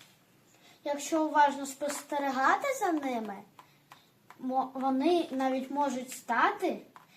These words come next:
для нас барометром.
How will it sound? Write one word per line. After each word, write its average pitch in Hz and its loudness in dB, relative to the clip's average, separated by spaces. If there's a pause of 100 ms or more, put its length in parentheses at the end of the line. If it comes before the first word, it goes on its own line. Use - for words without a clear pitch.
(200)
для 247 -2
нас 311 2 (1160)
барометром. 262 2